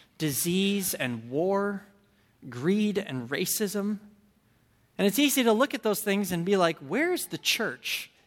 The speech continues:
in the midst of all of this? Are they just hunkered down somewhere, you know, enjoying their little worship services on Sundays and never really getting involved?"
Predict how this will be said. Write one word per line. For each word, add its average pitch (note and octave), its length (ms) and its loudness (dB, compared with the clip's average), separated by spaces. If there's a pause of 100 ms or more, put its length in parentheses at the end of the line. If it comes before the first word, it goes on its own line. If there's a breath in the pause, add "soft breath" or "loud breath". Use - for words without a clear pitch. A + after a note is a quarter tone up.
(100)
in C#3+ 100 -2
the C#3 80 0
midst C3+ 300 -4
of B2 100 -4
all A#2+ 180 0
of - 120 -20
this? - 420 -10 (880)
Are C#3+ 60 2
they G3+ 100 4
just A#3 200 0
hunkered G#3+ 500 2
down F3+ 340 2
somewhere, G#3+ 760 0
you E3+ 140 -4
know, E3 140 2
enjoying E3 540 0
their F#3+ 120 2
little F3+ 220 2
worship F3+ 340 0
services F#3+ 540 0
on C#3 160 -2
Sundays E3+ 500 -2
and C3+ 60 -4
never D3 180 -2
really D#3+ 180 -4
getting D3+ 260 -4
involved?" B2+ 580 -6